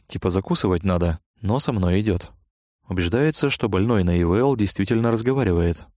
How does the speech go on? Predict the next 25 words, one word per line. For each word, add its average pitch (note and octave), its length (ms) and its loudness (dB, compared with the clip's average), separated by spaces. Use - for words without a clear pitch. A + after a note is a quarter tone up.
Трубка C3 340 -2
в - 60 -6
трахее, F2+ 640 0
девятый F#2 400 0
номер, F#2 420 -2
манжетка F2+ 500 0
надута. A2+ 460 -2
Доктор - 380 -2
произносит F#2 580 0
только G2 360 0
одно A#2 240 0
слово F2 500 0
«охуеть» B2+ 600 -2
и A#2+ 80 -4
бежит A#2 320 -2
в G#2+ 40 0
ординаторскую F#2+ 680 0
допивать F#2 420 0
виски. - 420 -2
Спрашиваю E2+ 640 0
у F2 80 2
мужика, G2 540 0
мешает F2+ 440 0
ли G2+ 80 0
трубка. - 420 -4